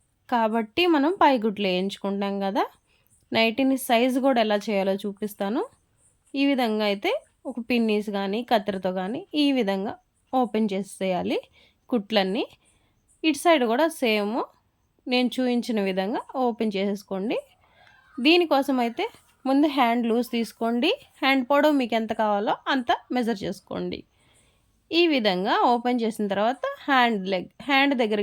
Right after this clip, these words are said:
ఇట్లా వైట్ పైపింగ్ కనిపిస్తుంది కదా, దానికి ఒక కుట్టు మాత్రమే ఉంది. అది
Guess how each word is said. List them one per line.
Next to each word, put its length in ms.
ఇట్లా 260
వైట్ 400
పైపింగ్ 440
కనిపిస్తుంది 680
కదా, 140
దానికి 260
ఒక 160
కుట్టు 340
మాత్రమే 420
ఉంది. 220
అది 260